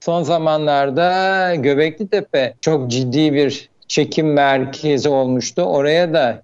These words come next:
çok yoğun bir, özellikle yurt içinden bir yerli turist akını vardı. Sonra bölgedeki müzeler de tabii ki çok ciddi müzeler. Yani Urfa'daki müze, Urfa Arkeoloji Müzesi,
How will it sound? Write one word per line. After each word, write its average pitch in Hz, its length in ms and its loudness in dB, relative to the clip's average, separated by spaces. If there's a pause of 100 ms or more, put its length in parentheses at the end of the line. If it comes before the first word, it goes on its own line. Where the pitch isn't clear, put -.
(120)
çok 131 340 -6
yoğun 127 480 0
bir, 117 280 -2
özellikle 156 640 0
yurt 165 360 0
içinden 123 600 -2 (560)
bir 131 400 -4
yerli 143 360 4
turist 165 320 0
akını 120 400 2
vardı. 113 600 2 (500)
Sonra 175 340 0
bölgedeki 165 560 0
müzeler 180 600 2
de 175 140 -2
tabii 135 340 -2
ki 131 380 -2
çok 143 280 -2 (100)
ciddi 139 540 2 (120)
müzeler. 143 760 2 (360)
Yani 131 180 -2
Urfa'daki 139 920 -2 (100)
müze, 135 720 0
Urfa 147 320 0
Arkeoloji 139 580 0
Müzesi, 131 680 0